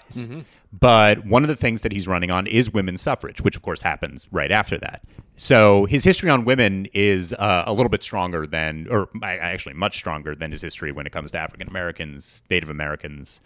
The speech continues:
Speaker 1: Right.
Speaker 2: any non-white group. So Teddy does die, still running for president, still as active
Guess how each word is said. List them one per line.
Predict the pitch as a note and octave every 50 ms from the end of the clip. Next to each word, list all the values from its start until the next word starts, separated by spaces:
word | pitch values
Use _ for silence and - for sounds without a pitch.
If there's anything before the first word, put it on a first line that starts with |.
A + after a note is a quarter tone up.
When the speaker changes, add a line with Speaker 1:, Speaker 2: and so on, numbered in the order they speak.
| _ _ -
Speaker 1:
Right. | D3+ C#3+ A2+ A2 - -
Speaker 2:
any | D#3+ B2 E2 C2
non-white | D2+ D2 C#2+ D2 C#2+ C#2+ C2+ C2 C2+ - _ _
group. | - - - - - - - _
So | - - D3 C3 B2 A2+ A2 A2+ A2 G#2+ G#2+ G#2+ - _ _ _ _ _ _ _
Teddy | - - D#3 D#3+ D3+ D3+ C3+ B2+ B2 C3 C#3+ - _ _ _ _
does | - B2 C3 C3+ C3+ A#2 G2+
die, | - A#2+ G#2+ G#2 G#2+ G#2 G#2 G#2
still | G2 - - - C#3 C3 C3
running | B2+ A#2+ G#2+ G#2+
for | - A2
president, | - - F#2+ F2+ E2+ F2 F2 F2 E2 -
still | - - A2+ A2+ A2 A#2
as | - F#2 F2+ - -
active | - F#2+ G2 - - - G2+ E2+ D#2+ F#2 G2 -